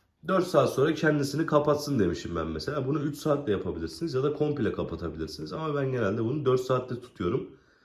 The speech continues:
Daha sonra geldiğimde kilit kısmı var. Şöyle kilit kısmına gelelim. Sistem kilidi. Burada şifreleyebiliyorsunuz.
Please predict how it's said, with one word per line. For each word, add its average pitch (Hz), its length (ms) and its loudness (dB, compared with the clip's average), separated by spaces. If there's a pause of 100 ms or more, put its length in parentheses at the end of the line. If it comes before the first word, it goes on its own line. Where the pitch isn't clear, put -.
(680)
Daha 175 160 4
sonra 165 240 2
geldiğimde 143 880 2 (1700)
kilit 175 320 0
kısmı 90 360 -4
var. 110 160 0 (200)
Şöyle 143 320 0
kilit 151 280 0
kısmına 143 400 0
gelelim. 113 440 0 (1040)
Sistem 170 540 0
kilidi. 113 420 -2
Burada 165 400 2 (340)
şifreleyebiliyorsunuz. 135 1400 0